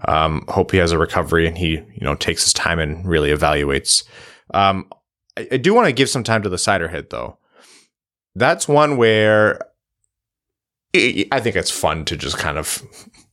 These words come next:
'cause the Red Wings have taken so many shitty hits this year that have just not been penalized nor referred to player safety. So I will rail on player safety endlessly until I see some modicum of consistency or honesty here.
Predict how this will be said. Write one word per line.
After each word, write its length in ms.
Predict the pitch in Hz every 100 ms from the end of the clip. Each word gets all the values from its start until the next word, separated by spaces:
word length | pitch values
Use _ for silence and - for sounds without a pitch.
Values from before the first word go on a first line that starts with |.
| _ _
'cause 140 | - -
the 100 | 90
Red 140 | 92
Wings 120 | 90 85
have 80 | -
taken 240 | 87 80
so 120 | -
many 120 | 69
shitty 360 | - - 82 62
hits 240 | 80 67
this 200 | 67 65
year 180 | 78 71
that 120 | - 67
have 140 | 76
just 180 | 78 -
not 180 | 78 80
been 160 | 78
penalized 560 | - 92 85 82 78 85
nor 400 | 87 80 76 78
referred 360 | 82 - 82 -
to 80 |
player 280 | - 85 69
safety. 440 | - 60 90 98 95
So 360 | 92 80 80 - - -
I 100 | 123
will 180 | 120 95
rail 280 | 95 92
on 180 | 87 85
player 220 | 87 82
safety 500 | 78 80 - 85 - -
endlessly 640 | 85 69 60 - - - - -
until 240 | 104 87
I 80 | 80
see 140 | -
some 600 | - - 104 87 85 80 92
modicum 460 | 92 85 87 85
of 220 | 80 73 - - _ _ _ _ -
consistency 560 | 95 - - 87 - 82
or 120 | 73
honesty 380 | 80 87 - 95
here. 260 | 92 101